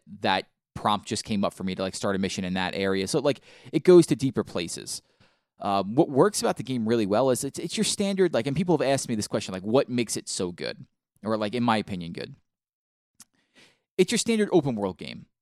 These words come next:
Like, you've got missions, you've got side missions, you've got, you can go race a boat,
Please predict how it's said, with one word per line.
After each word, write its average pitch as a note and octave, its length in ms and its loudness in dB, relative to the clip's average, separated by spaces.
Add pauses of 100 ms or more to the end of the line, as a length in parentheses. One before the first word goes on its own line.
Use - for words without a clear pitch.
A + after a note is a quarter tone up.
(100)
Like, - 280 -6
you've A#2+ 260 -10
got E3+ 200 0
missions, D3+ 560 0
you've A2 140 -4
got A2+ 160 0
side B2 280 2
missions, A#2 500 0
you've A#2 180 -4
got, A2+ 180 2 (100)
you C#3 80 -10
can C#3 80 -6
go C#3+ 120 6
race C#3+ 260 4
a C3+ 40 -2
boat, A#2 300 4